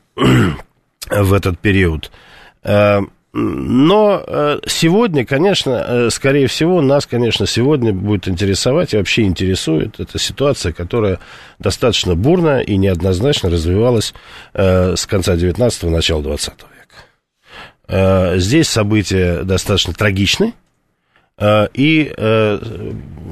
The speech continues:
э, динамичны, я бы сказал. Динамика очень серьёзная. Курды, э, несколько раз, э, в течение двадцатого века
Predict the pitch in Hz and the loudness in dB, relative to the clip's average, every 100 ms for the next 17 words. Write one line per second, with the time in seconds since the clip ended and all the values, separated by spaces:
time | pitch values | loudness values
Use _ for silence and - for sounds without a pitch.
0 | 101 101 62 67 50 - 101 127 139 127 | -8 -8 -6 -8 -10 -6 0 2 4 2
1 | 98 - 87 82 - 92 82 82 107 151 | 0 -2 -4 -4 -4 -2 0 2 2 2
2 | 123 104 107 95 92 90 85 82 78 90 | 0 -2 -2 -2 -2 -2 -2 -4 -6 -6
3 | 87 - 170 139 131 - - - _ _ | -4 0 2 2 0 -2 -14 -20 _ _
4 | _ _ 104 107 107 98 92 57 57 - | _ _ -2 2 4 2 0 -6 -8 -8
5 | - - 110 - - 107 160 - 131 - | -8 -8 -8 -10 -2 2 4 2 -2 0
6 | 117 98 85 - - - - 85 85 - | 2 2 0 -4 -10 -16 -8 -2 -2 -2
7 | 90 107 92 87 92 - 92 101 107 190 | 0 2 2 2 0 0 -2 0 2 0
8 | - 123 | 0 -2